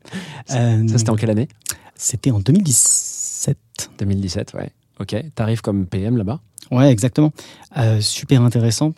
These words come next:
Speaker 2: Je rentre en tant que, ben voilà, junior P M, donc forcément, c'est là où j'ai fait mes premières armes. Euh, comprendre comment est-ce que tu fais pour rédiger une user story, bosser avec les devs, le Scrum,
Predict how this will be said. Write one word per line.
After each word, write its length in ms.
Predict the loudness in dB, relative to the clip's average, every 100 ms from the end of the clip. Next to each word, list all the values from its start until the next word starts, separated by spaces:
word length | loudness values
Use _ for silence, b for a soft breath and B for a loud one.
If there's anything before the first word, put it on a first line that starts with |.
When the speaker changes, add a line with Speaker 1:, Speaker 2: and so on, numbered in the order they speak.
| -8
Speaker 2:
Je 100 | -2
rentre 240 | -2 0
en 40 | -2
tant 160 | -2
que, 140 | -2 0
ben 120 | 2
voilà, 260 | 4 4 4
junior 280 | 6 4
P 120 | 4 2
M, 160 | 2
donc 100 | 2
forcément, 360 | -2 -8 -4 -4
c'est 140 | -4
là 80 | -2
où 60 | -2
j'ai 120 | -2
fait 180 | -2 0
mes 120 | 0
premières 340 | 0 0 2
armes. 200 | 2 2 0 B B B B 0
Euh, 720 | 2 4 2 2 2 0 -2 -6 B B B
comprendre 720 | -2 0 2 4 4 6 4 2
comment 220 | 2 2
est-ce 80 | 2
que 60 |
tu 120 | -4 -2
fais 260 | 2 2
pour 140 | 0 -4
rédiger 260 | -2 2
une 120 | 4 4
user 160 | 2
story, 440 | -2 -2 0 2 0
bosser 260 | 0 -2
avec 160 | -6 -4
les 80 | 0
devs, 340 | 2 2 0
le 80 | -4
Scrum, 340 | -4 0 0